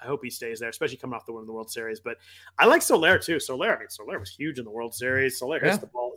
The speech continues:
Speaker 1: hits the ball a ton, hits the ball really hard. Um, he's interesting to me wherever he ends up landing too.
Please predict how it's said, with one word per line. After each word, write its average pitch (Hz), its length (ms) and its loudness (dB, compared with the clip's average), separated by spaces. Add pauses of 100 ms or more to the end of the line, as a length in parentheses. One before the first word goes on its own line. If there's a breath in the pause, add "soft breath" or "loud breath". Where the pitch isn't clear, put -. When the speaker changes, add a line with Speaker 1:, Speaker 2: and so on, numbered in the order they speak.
Speaker 1:
hits 185 160 4
the 131 80 -6
ball 107 240 -10
a - 100 -10
ton, 131 320 -6
hits 143 160 -2
the 135 80 -6
ball 127 140 0
really 127 200 2
hard. 131 360 2 (360 loud breath)
Um, 117 300 -6 (120)
he's 180 200 2
interesting 160 240 2
to 139 60 -2
me 135 160 2
wherever 117 320 -2
he 120 260 -8
ends 113 160 -4
up 113 160 -10
landing 107 280 -10
too. 107 200 -10